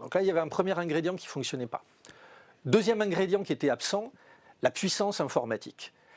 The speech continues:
J'ai, j'aime bien donner le, le, l'anecdote suivante. En mille neuf cent soixante-neuf,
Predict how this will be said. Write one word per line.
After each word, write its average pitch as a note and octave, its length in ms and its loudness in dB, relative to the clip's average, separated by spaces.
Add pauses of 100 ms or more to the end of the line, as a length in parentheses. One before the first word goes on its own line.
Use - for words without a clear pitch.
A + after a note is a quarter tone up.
(380)
J'ai, C#3 240 0
j'aime E3+ 160 0
bien G#3+ 120 6
donner G#3 280 2
le, A#2 480 2
le, - 500 -12 (640)
l'anecdote D#3 420 0
suivante. D3+ 540 -4
En B2 140 -4
mille G#3 140 2
neuf A3 120 0
cent E3+ 140 -4
soixante-neuf, C#3 840 -4